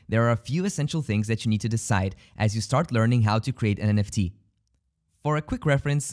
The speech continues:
these things are the purpose of your N F T, the art direction that you want to take, the properties that your N F T will have, the blockchain that you'd like to launch your N F T on, the rarity, additional features, and so on.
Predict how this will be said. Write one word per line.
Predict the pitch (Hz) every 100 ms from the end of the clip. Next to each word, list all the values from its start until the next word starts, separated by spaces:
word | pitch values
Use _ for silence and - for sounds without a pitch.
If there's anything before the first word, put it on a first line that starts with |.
| -
these | 127 -
things | 135 127 -
are | 117 90 - _ _ _ 107
the | 110
purpose | - 185 113 113
of | - 104
your | 104
N | 104
F | 113
T, | - 160 226 _ _ _ _ -
the | 113 -
art | 123 165
direction | 180 120 104 - 113
that | 117
you | 113
want | 117
to | 127
take, | - 92 90 - _ _ _ _
the | 107
properties | 117 139 165 110 98 95
that | 98
your | 107
N | 104 104
F | 101
T | 123
will | 135
have, | 131 104 92 - _ _ _ _ -
the | 107
blockchain | 113 180 - 110
that | 95 90
you'd | 107
like | 101 101
to | 110
launch | 104 101
your | 107
N | 98
F | 95
T | 113
on, | 135 127 156 - _ _ _ _ 101
the | 113
rarity, | 175 196 190 190 -
additional | 139 - 175 151
features, | 123 - 120 117 -
and | 143
so | 131 101
on. | -